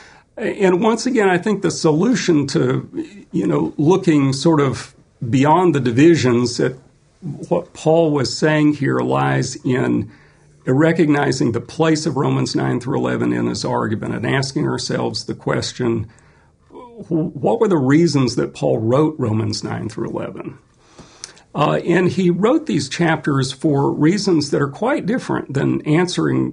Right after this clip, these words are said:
questions about free will and predestination. That was not uppermost in his mind. I think he has a set of presuppositions that certainly come into play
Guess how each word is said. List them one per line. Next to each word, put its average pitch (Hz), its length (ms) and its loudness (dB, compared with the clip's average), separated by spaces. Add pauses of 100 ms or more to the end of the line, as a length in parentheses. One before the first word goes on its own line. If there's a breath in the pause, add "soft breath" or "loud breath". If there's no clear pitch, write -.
(160)
questions 139 540 -2
about 127 280 -2
free 135 200 -2
will 123 220 -4
and 123 140 -6
predestination. 113 1080 -6 (180)
That 156 240 -2
was 247 180 -4
not 175 440 0 (100)
uppermost 139 580 2
in 123 120 -2
his 120 160 -4
mind. 151 380 0
I 127 100 0
think 170 200 0
he 151 120 0
has 185 240 0
a 226 60 -2
set 175 280 0
of - 120 -6
presuppositions 135 1000 -2
that 107 140 -6
certainly 185 440 -2
come 165 220 0
into 131 180 0
play 175 560 -6